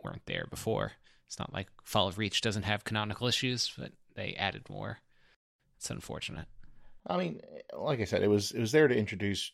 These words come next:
Speaker 2: new players in, which is something that I think three four three does need to figure out how they're gonna do, especially if you want people to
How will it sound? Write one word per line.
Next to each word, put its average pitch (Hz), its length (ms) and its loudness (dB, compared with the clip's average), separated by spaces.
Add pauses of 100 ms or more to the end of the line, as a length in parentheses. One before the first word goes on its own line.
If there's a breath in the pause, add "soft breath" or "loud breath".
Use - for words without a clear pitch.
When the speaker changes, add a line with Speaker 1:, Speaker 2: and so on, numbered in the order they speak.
(100)
Speaker 2:
new 92 260 2
players 87 460 2
in, 92 180 0
which 92 160 0
is 107 80 0
something 131 340 2
that 95 180 4 (100)
I 95 60 -4
think 95 240 -4 (400)
three 104 140 -4
four 98 220 -2
three 95 280 -4
does 85 420 -2
need 90 200 -4
to 85 180 0
figure 92 280 -2
out 85 160 4
how 90 180 2
they're 90 100 2
gonna 82 200 -2
do, 90 300 0 (580 soft breath)
especially - 360 2
if 113 80 -2
you 113 80 2
want 101 160 0
people 101 280 0
to 92 120 0